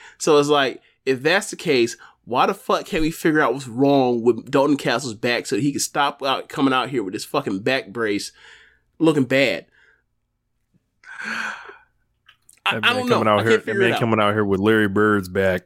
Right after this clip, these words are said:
Speaker 2: bitch.
Speaker 1: Bro, I
Speaker 2: Steve Nash's back. So, um, they announced, um,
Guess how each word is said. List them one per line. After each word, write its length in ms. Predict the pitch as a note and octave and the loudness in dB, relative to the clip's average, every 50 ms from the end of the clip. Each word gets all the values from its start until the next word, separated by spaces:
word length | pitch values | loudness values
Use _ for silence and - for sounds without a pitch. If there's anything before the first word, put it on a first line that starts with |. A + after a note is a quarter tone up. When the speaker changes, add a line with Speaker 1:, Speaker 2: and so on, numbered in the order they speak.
| _ G#2 | _ -2
Speaker 2:
bitch. 420 | G2+ G2+ G2+ G2+ F#2+ - - - _ | 2 2 2 2 2 -2 -4 -8 _
Speaker 1:
Bro, 360 | - - G1+ G1+ G1+ G1+ - - | -16 -14 -12 -12 -12 -12 -10 -10
I 200 | - B1+ G#1+ - - - - - - - - - - - - _ _ _ _ | -8 -8 -8 -8 -10 -12 -16 -20 -20 -20 -20 -20 -20 -20 -20 _ _ _ _
Speaker 2:
Steve 360 | - - - A2+ A2+ G#2+ G2 | -10 -2 0 2 4 4 2
Nash's 480 | G#2 G#2+ A2 A2 G#2+ - G#2 F#2+ F2+ F2 | 2 2 2 2 2 0 0 -4 -6 -4
back. 400 | F#2 G2 F#2+ F#2+ F#2+ F#2 - _ _ _ _ _ _ _ _ _ _ _ _ _ _ _ _ _ _ _ _ _ _ _ _ _ _ _ _ - - - - - - - - - - - - - - - | -2 0 2 2 2 0 -2 _ _ _ _ _ _ _ _ _ _ _ _ _ _ _ _ _ _ _ _ _ _ _ _ _ _ _ _ -20 -20 -20 -20 -20 -20 -20 -20 -20 -20 -20 -20 -20 -20 -12
So, 420 | - - - G2+ G2 G2 F#2 F#2+ - _ _ _ _ _ _ _ _ _ _ _ _ - - | -8 -4 -2 0 0 0 -2 -4 -8 _ _ _ _ _ _ _ _ _ _ _ _ -8 -6
um, 320 | - G2+ G2 G2 F#2+ F#2 F#2+ | -4 -4 -4 -4 -4 -2 0
they 160 | G#2+ A#2 B2 | 0 0 0
announced, 840 | A#2 G#2 G2+ G#2 G#2 G2+ G2+ G2+ G2+ F#2 - - - - - - - | 0 -2 -2 0 0 2 2 0 0 -2 -2 -2 -2 -2 -4 -6 -6
um, 760 | - A2 G#2 G2+ G2 G2 G2 F#2+ F#2+ F#2 F#2 F2+ F2+ F2 | -4 -2 0 2 2 2 2 2 0 0 -2 -4 -8 -10